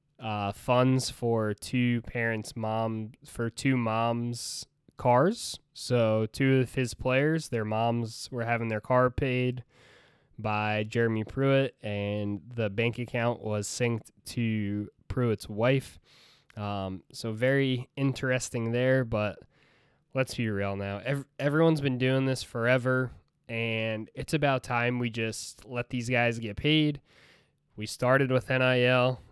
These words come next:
Let's give them a salary, because God forbid, you know, they get a salary in-, instead of a hundred twelve million, Kirby only makes a hundred. Um, <laughs> so we'll, we'll see what happens there.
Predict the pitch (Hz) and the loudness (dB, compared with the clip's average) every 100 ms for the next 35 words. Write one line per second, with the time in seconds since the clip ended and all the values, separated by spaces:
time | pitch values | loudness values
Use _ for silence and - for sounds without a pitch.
0 | - 117 - 123 127 127 123 127 120 127 | -16 -14 -6 -2 0 0 0 2 4 6
1 | 123 123 127 120 _ _ _ _ - - | 6 4 2 -2 _ _ _ _ -14 -6
2 | 123 110 123 131 123 135 127 147 139 117 | -6 -2 2 2 2 -2 4 6 6 2
3 | 117 110 101 - - - - - 113 123 | -2 0 -2 -4 -10 -12 -8 -4 0 0
4 | 127 - 170 170 143 127 117 120 127 127 | 0 2 4 6 6 4 -2 -6 -8 -10
5 | 117 - 120 123 120 143 156 160 147 175 | -12 -4 -2 0 2 6 6 6 6 6
6 | 165 139 131 127 123 - 135 123 135 135 | 8 6 4 2 0 -2 -2 0 2 4
7 | 139 143 143 - 131 120 101 95 92 - | 4 2 0 0 -2 -2 -2 -4 -6 -12
8 | - - - _ - 95 92 90 90 92 | -20 -20 -20 _ -12 -10 -8 -8 -10 -14
9 | _ - 131 - - - - - 110 104 | _ -4 -4 -4 -10 -16 -14 -8 -6 -6
10 | 104 135 135 131 139 139 151 135 123 107 | 0 2 2 2 -2 0 0 0 0 -4
11 | 104 98 95 90 | -10 -12 -12 -14